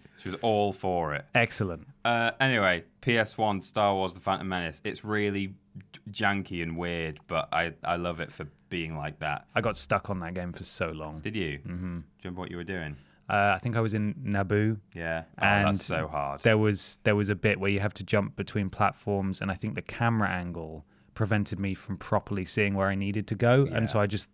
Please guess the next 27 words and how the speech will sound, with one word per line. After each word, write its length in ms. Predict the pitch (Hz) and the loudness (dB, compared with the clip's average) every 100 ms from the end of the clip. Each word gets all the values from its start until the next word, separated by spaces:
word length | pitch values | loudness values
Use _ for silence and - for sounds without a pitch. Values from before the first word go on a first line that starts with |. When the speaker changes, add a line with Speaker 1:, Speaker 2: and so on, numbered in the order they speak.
| - | -18
Speaker 2:
hit 260 | - 113 104 | -4 -2 -2
a 80 | 98 | -4
dead 240 | 107 101 | 0 2
end, 240 | 104 101 92 | 2 0 -2
and 100 | 92 | -4
I 60 | |
stopped 340 | 90 - 107 - | -4 -2 -2 -4
for 240 | 95 95 | -2 2
ages, 440 | 104 104 87 82 | 4 4 2 -2
and 140 | 95 98 | -2 0
then 180 | 95 87 - - _ | -2 -6 -14 -20 _
I 40 | - | -6
was 60 | 98 | -2
just 160 | 107 | 0
messing 300 | 107 95 92 | 0 -2 -2
around 200 | 98 98 | 0 0
on 100 | 87 | -2
it, 60 | 90 | -8
and 100 | 90 | -8
I 60 | 87 | -6
eventually 340 | 90 87 - | -6 -6 -10
found 240 | - 92 85 | -4 -4 0
where 80 | 90 | -2
I 60 | |
needed 260 | 92 87 85 | -2 -6 -10
to 40 | - | -4
go. 220 | 95 | -4